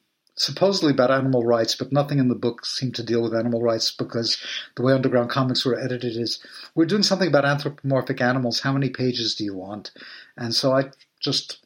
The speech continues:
took a bid to do a three-page thing. I was excited about doing it 'cause Robert Crumb was doing the lead story and the cover, and he was definitely the most accomplished and, uh,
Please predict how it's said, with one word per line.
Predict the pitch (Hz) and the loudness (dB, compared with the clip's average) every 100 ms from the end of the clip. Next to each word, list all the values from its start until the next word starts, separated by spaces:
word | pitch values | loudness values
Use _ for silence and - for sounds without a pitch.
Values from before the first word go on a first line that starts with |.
| _ _ _ | _ _ _
took | - 143 | -4 -2
a | |
bid | 127 131 131 - | 2 2 0 -8
to | 110 | 0
do | 120 | 2
a | 120 | 2
three-page | - 143 135 120 117 - | 2 0 2 0 0 -2
thing. | 151 151 147 143 - - - | -2 0 0 -2 -10 -14 -6
I | |
was | 117 | -4
excited | 117 - 151 147 | 0 4 4 4
about | 143 139 | 4 4
doing | 151 131 | 2 -2
it | 123 | -2
'cause | - 110 | -6 -2
Robert | 120 120 120 | 0 0 -2
Crumb | 135 127 | -2 0
was | 120 | 0
doing | - 123 | 2 0
the | 120 | 0
lead | 113 127 123 | 0 0 0
story | - 127 120 120 | 0 2 4 2
and | 117 110 | 0 -6
the | |
cover, | - - 131 127 117 | -8 -4 -2 0 0
and | 107 104 _ - - - _ | 0 -6 _ -20 -20 -20 _
he | - 131 | -4 0
was | 120 - | 2 2
definitely | 135 127 131 120 123 117 117 | 0 2 -2 2 2 4 2
the | 117 110 113 | 0 0 0
most | 120 - - | -2 0 -2
accomplished | - - 123 127 123 113 - | -4 -2 -2 0 0 2 0
and, | 113 113 110 | -2 -4 -2
uh, | 110 113 113 | 2 2 2